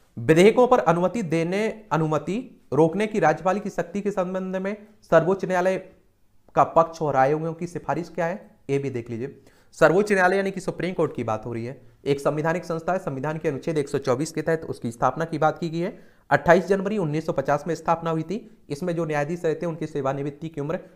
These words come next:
पैंसठ साल रखी गई है। और विधेयक कहने का मतलब होता है कि देखिए, जब विधानमंडल में वो रहता है कोई प्रस्ताव, तो उसे विधेयक कहते हैं। जैसे ही विधानमंडल से पास होता है और आप देखते हैं कि राज्यपाल की सहमति मिलती है, वो कानून बन जाता है। सर्वोच्च न्यायालय का पक्ष क्या है?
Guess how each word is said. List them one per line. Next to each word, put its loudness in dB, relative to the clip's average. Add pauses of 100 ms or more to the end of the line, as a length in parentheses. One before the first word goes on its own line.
(120)
पैंसठ 2
साल 0
रखी -8
गई -8
है। -10 (460)
और 2
विधेयक 4
कहने 0
का 0
मतलब 0
होता 0
है 0
कि -6
देखिए, -2
जब 0
विधानमंडल 0
में -4
वो 2
रहता 0
है 0
कोई -2
प्रस्ताव, -8 (220)
तो -2
उसे -4
विधेयक -2
कहते -10
हैं। -14 (340)
जैसे 6
ही 6
विधानमंडल 0
से -4
पास 2
होता -4
है -6 (160)
और 2
आप 4
देखते -6
हैं -4
कि -4
राज्यपाल -2
की -6
सहमति -8
मिलती -8
है, -8 (220)
वो 0
कानून 0
बन -8
जाता -8
है। -14 (880)
सर्वोच्च 8
न्यायालय 6
का 2
पक्ष -2
क्या 2
है? -2